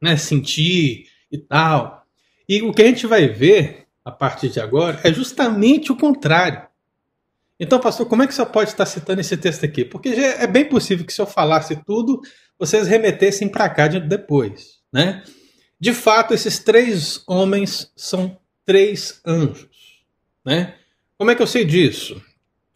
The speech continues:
Ó, o contexto, vai lá no capítulo dezenove, no capítulo dezenove de Gênesis, e aí diz o versículo um: "Ao anoitecer,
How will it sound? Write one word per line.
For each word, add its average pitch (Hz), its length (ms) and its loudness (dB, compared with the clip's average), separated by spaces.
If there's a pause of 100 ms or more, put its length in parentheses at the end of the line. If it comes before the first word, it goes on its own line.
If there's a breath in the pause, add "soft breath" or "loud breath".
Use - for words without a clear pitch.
(480)
Ó, 139 160 -2
o 113 60 -8
contexto, 196 640 2
vai 156 180 4
lá 196 160 2
no 196 100 -2
capítulo 185 400 -2
dezenove, 180 920 2 (680 soft breath)
no 156 160 0
capítulo 170 400 0
dezenove 160 380 0
de 147 140 0
Gênesis, 185 560 0
e 190 80 2
aí 185 180 2
diz 170 220 -4
o 180 80 -4
versículo 185 600 2
um: 143 300 -2 (720)
"Ao 185 200 4
anoitecer, 190 1080 -2